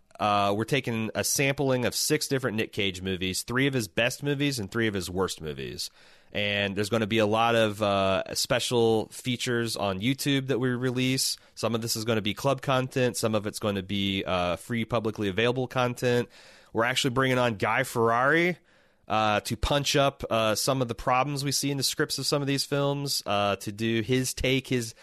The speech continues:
his vision of what, uh, a movie, if he had free creative reign, uh, to do whatever he wanted to it. Uh, again, pretty s-, we're, we're pretty excited about it. Super Serious Film Fest. Uh, look for more information next week.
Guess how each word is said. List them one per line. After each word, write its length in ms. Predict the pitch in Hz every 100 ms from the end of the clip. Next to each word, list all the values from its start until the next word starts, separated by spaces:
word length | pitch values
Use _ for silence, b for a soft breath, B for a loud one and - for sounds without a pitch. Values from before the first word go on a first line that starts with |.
| B
his 220 | - 135
vision 600 | 113 113 127 131 131 135
of 200 | 104 101
what, 260 | 110 110 -
uh, 400 | 104 104 101 101
a 0 |
movie, 540 | 104 113 110 117 113 92
if 140 | -
he 120 | 117
had 180 | 117 104
free 260 | - 120 113
creative 380 | 120 113 107
reign, 380 | 113 110 110 110 b b b -
uh, 120 | 98
to 120 | 107
do 140 | 101 110
whatever 260 | 110 110
he 60 | 107
wanted 600 | 107 107 110 110 110 -
to 220 | - 117
it. 280 | 113 113 - b b b
Uh, 440 | 98 98 98 98 -
again, 420 | 98 104 120 117
pretty 260 | - 135 127
s-, 180 | - -
we're, 240 | 107 101 -
we're 80 | 104
pretty 160 | 107 143
excited 320 | 131 131 117
about 240 | 110 107
it. 80 | 104
Super 240 | - 127 131
Serious 320 | - 117 -
Film 220 | 107 104
Fest. 440 | 98 95 92 - - b b
Uh, 300 | 90 92 90 90
look 160 | 117
for 140 | - 107
more 160 | 110
information 580 | 107 104 98 - 101 98
next 380 | 85 92 90 -
week. 360 | 82 67 -